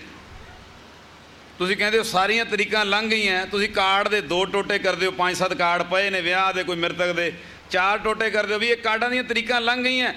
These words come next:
ਉਹਨਾਂ ਨੂੰ ਪਾੜ ਕੇ ਕੂੜੇ ਦੇ ਡੱਬੇ ਸੁੱਟ ਦਿਓ। ਉਸ ਵੇਲੇ ਇਹ ਵੀ ਨਹੀਂ ਖਿਆਲ ਰਹਿੰਦਾ ਕਿ ਇਹਨਾਂ ਕਾਰਡਾਂ ਦੇ ਉੱਤੇ ਬਾਣੀ ਵੀ ਲਿਖੀ ਹੈ। ਆਖੋ ਸਤਿਨਾਮ। ਬਾਣੀ ਦਾ ਸਤਿਕਾਰ ਸਾਡਾ ਛੇਵਾਂ ਫਰਜ਼।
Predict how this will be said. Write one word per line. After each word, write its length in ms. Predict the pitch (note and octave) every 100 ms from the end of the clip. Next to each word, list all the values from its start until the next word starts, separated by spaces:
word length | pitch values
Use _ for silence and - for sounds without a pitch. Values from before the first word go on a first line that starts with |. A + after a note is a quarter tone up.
| - -
ਉਹਨਾਂ 200 | A#3 B3+
ਨੂੰ 120 | B3
ਪਾੜ 380 | A3 G#3+ A3+ A#3+
ਕੇ 260 | B3+ G3 - - -
ਕੂੜੇ 300 | F3+ G3 G#3
ਦੇ 80 | G3
ਡੱਬੇ 320 | F3 F3 F#3+
ਸੁੱਟ 260 | - F#3
ਦਿਓ। 200 | F#3+ G3+
ਉਸ 260 | G3+ G#3+ G#3
ਵੇਲੇ 240 | G#3+ A3+
ਇਹ 200 | A3+ B3+
ਵੀ 120 | C#4+ D#4
ਨਹੀਂ 140 | D4+
ਖਿਆਲ 400 | D4 G#3 G3+ G#3
ਰਹਿੰਦਾ 320 | G#3 G#3+ B3
ਕਿ 100 | A3+
ਇਹਨਾਂ 260 | G#3+ G#3 G3
ਕਾਰਡਾਂ 380 | - F3 F3 F3
ਦੇ 80 |
ਉੱਤੇ 180 | F3 F#3+
ਬਾਣੀ 420 | D#3+ B2+ C#3+ D#3
ਵੀ 100 | D#3+
ਲਿਖੀ 440 | D3 A#2+ A#2+ A#2 C3
ਹੈ। 60 | - - - - - B2+
ਆਖੋ 140 | C#3+ C#3
ਸਤਿਨਾਮ। 720 | C#3+ C#3+ C#3 C3 C3 D3 D3 C3+ D3 D3+ D3 C#3+ C3+ B2+ F3 F3 - - - - - - -
ਬਾਣੀ 440 | G#2+ D#3+ F#3+ A#3 B3
ਦਾ 140 | B3
ਸਤਿਕਾਰ 640 | A#3+ A3 G#3+ A3 A#3 B3
ਸਾਡਾ 320 | A3+ G#3+ G#3+ G#3+
ਛੇਵਾਂ 380 | - G3 G3
ਫਰਜ਼। 300 | C#3+ C#3+ A#2